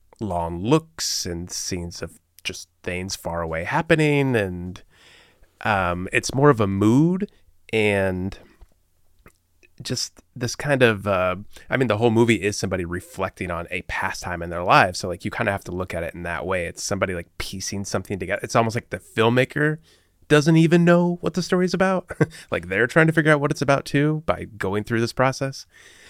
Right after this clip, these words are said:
So in that way, Aftersun, uh, uh, that's why I liked revisiting it, because, like, I knew everything already kinda going in,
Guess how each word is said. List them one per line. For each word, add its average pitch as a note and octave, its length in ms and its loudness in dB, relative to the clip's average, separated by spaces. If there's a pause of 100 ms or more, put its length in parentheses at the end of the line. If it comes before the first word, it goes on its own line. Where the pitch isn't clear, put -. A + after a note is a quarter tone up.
(100)
So C3+ 160 4
in C3+ 80 4
that C3+ 180 6
way, A2+ 340 6 (480)
Aftersun, A2+ 600 2 (500)
uh, - 140 2
uh, B2+ 160 0
that's C3+ 260 2
why C3 160 10
I A2+ 40 10
liked A2 260 2
revisiting G2+ 560 -2
it, F#2 100 -4
because, G2+ 200 -4
like, F2+ 240 -6
I G2+ 100 2
knew F#2+ 320 0
everything A#2 420 2
already A#2+ 300 4
kinda G#2 240 0
going G2 240 0
in, C#3+ 220 0